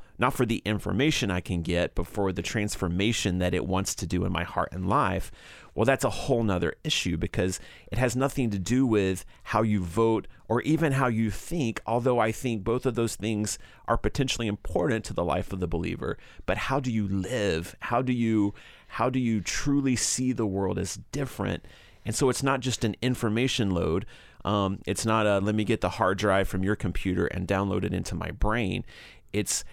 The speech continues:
how, how is God changing and transforming your heart to be more like him? And I think those are different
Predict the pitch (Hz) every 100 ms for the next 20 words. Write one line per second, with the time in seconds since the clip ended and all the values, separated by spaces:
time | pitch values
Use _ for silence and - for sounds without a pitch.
0 | - - 113 143 - - - - - 107
1 | 160 - - 110 110 - - - 107 117
2 | 104 107 104 98 - 95 - 107 101 -
3 | - 107 104 95 92 95 - - 87 80
4 | - 92 82 85 - 65 - - - 80
5 | 104 131 139 156 165 131 113 139 127 135
6 | 127